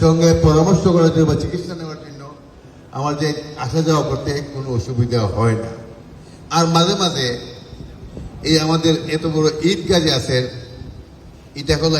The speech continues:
ঈদগাহ, ওইখানে আল, আল আরাফা ঈদগাহ স্থান ইটাখোলা, এখানেও আমার এলাকাবাসীর সঙ্গে ঈদের নামাজ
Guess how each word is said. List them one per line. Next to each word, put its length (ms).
ঈদগাহ, 320
ওইখানে 300
আল, 100
আল 100
আরাফা 300
ঈদগাহ 260
স্থান 220
ইটাখোলা, 420
এখানেও 400
আমার 200
এলাকাবাসীর 640
সঙ্গে 280
ঈদের 300
নামাজ 240